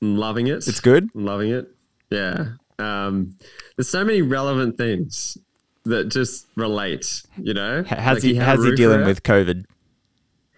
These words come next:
Speaker 1: Yeah, pretty good. Pretty good. In the first episode, um, I can't remember the name of the guy. It's not, it's not Woody Allen. Um, there's another famous Hollywood, uh, <sighs> I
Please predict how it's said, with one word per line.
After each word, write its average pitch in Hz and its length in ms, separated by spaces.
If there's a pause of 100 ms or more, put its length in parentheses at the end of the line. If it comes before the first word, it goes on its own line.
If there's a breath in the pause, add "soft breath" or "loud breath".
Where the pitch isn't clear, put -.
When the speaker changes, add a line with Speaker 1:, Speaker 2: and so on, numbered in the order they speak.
(160 soft breath)
Speaker 1:
Yeah, 247 160
pretty 370 220
good. 160 320 (300)
Pretty 156 200
good. 120 340
In 131 120
the 120 60
first 127 280
episode, 104 680
um, 87 500 (580 loud breath)
I 127 220
can't 139 180
remember 95 240
the 92 80
name 87 360 (200)
of 95 120
the 92 80
guy. 98 580
It's - 160
not, 120 280 (120)
it's - 80
not 120 140
Woody 95 220
Allen. 85 460 (180)
Um, 90 480 (100)
there's 98 220
another 101 260
famous 92 600 (480)
Hollywood, 92 600 (920)
uh, 87 460 (180)
<sighs> - 160
I - 280